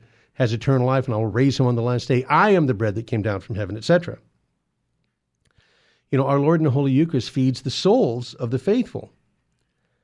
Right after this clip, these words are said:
uh, by distributing the, his body, blood, soul, and divinity through the hands of the priests. <clears throat> And it's that heavenly fu-, heavenly food that satisfies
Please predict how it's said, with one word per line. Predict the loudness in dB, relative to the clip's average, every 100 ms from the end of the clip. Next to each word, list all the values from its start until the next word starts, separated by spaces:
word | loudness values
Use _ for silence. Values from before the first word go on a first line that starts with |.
| _ _ -8
uh, | -4
by | -4
distributing | -4 -2 0 2 0 0 -4 -12 _
the, | -6 -6
his | -6 -4 -4
body, | -2 -2 -2
blood, | -2 -4
soul, | -2 0
and | 0
divinity | -2 -2 -2
through | -4 -4
the | -2
hands | -2 -4
of | -8
the |
priests. | -6 -6 -6 -10 -20 _ _ _ _ _ _ 0
<clears throat> |
And | 2 4 4
it's | 2 2
that | 2 4
heavenly | 2 2 0
fu-, | -2 -4
heavenly | 2 2 2 0
food | 0 -2
that | -2
satisfies | 2 4 2 0 -4 -4 -6 -14